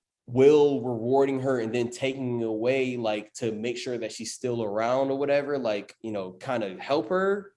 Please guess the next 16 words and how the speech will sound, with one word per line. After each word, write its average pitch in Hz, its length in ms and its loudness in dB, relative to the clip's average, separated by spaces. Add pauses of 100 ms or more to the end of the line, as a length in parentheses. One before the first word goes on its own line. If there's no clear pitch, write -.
(120)
I 113 180 0
don't 123 180 0
know. 123 200 2
But 104 240 -8
honestly, 233 600 0
I 247 100 4
think 226 260 -4
you 170 120 -12
take - 320 -2
that 156 120 2
shit - 140 -6
away 147 240 2
from 143 160 -4
her 107 160 -2 (100)
very 151 320 2
soon 110 440 -4